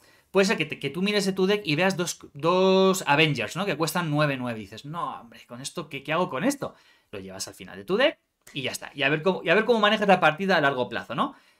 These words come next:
Pero también puede ser que lo, lo juegues a mitad o a final de la partida, veas que tienes dos costes bajitos que no quieres, que quieres buscar los Avengers,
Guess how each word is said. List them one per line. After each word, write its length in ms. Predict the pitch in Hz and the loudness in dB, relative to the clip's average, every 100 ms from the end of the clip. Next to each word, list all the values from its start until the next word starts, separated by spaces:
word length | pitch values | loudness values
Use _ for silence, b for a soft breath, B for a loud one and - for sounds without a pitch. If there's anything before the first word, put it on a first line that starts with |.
| b | b
Pero 380 | 202 214 175 185 | 4 6 6 4
también 300 | 131 139 165 | 0 -2 0
puede 160 | 190 175 | 2 2
ser 120 | 196 | 2
que 180 | 139 123 | -2 -4
lo, 340 | 139 135 131 | 0 2 2
lo 120 | 127 | -2
juegues 400 | 120 208 202 117 - | -2 -2 -2 -4 -10
a 100 | 120 | -10
mitad 460 | 113 110 180 175 | -10 0 2 2
o 80 | 123 | 0
a 80 | 120 | -4
final 240 | 117 110 | -4 -6
de 60 | 147 | -2
la 120 | 175 | -2
partida, 540 | 180 180 - 226 214 - _ _ | 0 -2 -2 -6 -8 -10 _ _
veas 380 | 147 147 202 131 | 0 4 4 2
que 80 | 123 | -4
tienes 180 | 170 156 | -4 -2
dos 160 | 151 | -2
costes 300 | - 160 160 | -2 -2 0
bajitos 380 | 151 147 180 120 | -2 -2 -4 -4
que 120 | - | -6
no 160 | 123 160 | -4 -2
quieres, 280 | 214 190 190 | 2 2 2
que 100 | 131 | -4
quieres 240 | 156 165 | -2 -2
buscar 300 | 160 151 156 | -4 -2 -2
los 140 | 117 | -2
Avengers, 500 | 151 190 202 202 220 | 0 2 2 2 0